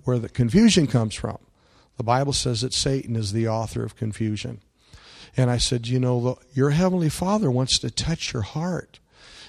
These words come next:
wants to bring you back. He wants to give you fresh direction for your life."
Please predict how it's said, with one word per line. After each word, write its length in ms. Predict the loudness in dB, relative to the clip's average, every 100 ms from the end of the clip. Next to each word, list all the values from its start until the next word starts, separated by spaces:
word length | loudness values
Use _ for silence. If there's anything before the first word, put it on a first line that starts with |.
| -10 -4
wants 260 | -2 0
to 100 | -2
bring 300 | 0 2 4
you 80 | 2
back. 520 | 0 0 -2 -8 -16 _ _ -20 -6
He 160 | -2
wants 280 | 0 0 -4
to 140 | -6 -8 _
give 380 | 4 6 6 2
you 380 | 2 2 2 -2 -12
fresh 720 | -14 -4 -2 0 -2 -4 -6 -12 -2
direction 840 | 0 2 0 -2 -4 -6 -6 -6
for 220 | -6 -4
your 180 | -2 -2
life." 540 | -2 -4 -6 -10 -18